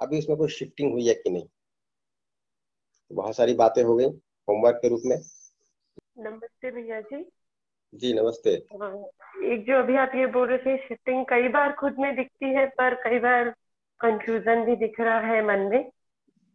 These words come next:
Speaker 2: जैसे, आ, लगता तो है जैसे शादी के बारे में अभी क्या है बड़ी शादी लायक,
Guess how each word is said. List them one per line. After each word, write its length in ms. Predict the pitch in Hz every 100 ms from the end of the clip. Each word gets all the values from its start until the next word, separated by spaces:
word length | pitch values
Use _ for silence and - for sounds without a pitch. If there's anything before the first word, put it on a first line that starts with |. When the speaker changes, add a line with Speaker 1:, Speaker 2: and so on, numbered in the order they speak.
| _ _ -
Speaker 2:
जैसे, 480 | - 214 - 226 214 214 _ _ _ _ -
आ, 60 | 208 196 196 190
लगता 600 | 202 214 214 240 240 269 262
तो 120 | 262
है 240 | 262 247
जैसे 260 | 233 233 254
शादी 400 | 262 208 190 247
के 180 | 254 226
बारे 280 | 233 226
में 120 | 226 226
अभी 220 | 220 226
क्या 240 | - 226
है 400 | 214 233 226 214
बड़ी 500 | 214 _ 208 196 208
शादी 320 | - 214 190
लायक, 320 | 196 196 196